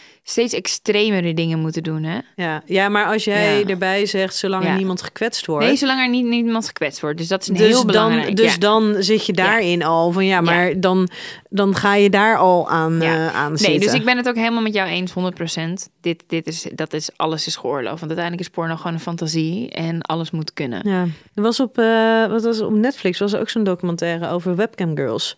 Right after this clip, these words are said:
Speaker 1: Ja.
Speaker 2: Een tijd geleden. En daar aan de ene kant dacht je van, "Nou, is dit nou zo spannend?"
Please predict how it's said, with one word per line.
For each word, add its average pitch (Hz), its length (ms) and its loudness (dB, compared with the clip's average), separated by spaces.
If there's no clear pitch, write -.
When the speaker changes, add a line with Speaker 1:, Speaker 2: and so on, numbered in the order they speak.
Speaker 1:
Ja. 165 180 -2
Speaker 2:
Een 185 60 -14
tijd 143 280 -2
geleden. 135 540 -2
En 190 240 0
daar 185 280 4
aan 185 140 2
de 175 60 2
ene 214 240 2
kant 185 260 0
dacht 185 220 -2
je 190 100 -2
van, 190 140 -2
"Nou, 170 200 2
is 175 120 -2
dit 185 160 -4
nou 175 220 0
zo 170 120 -2
spannend?" 220 640 -2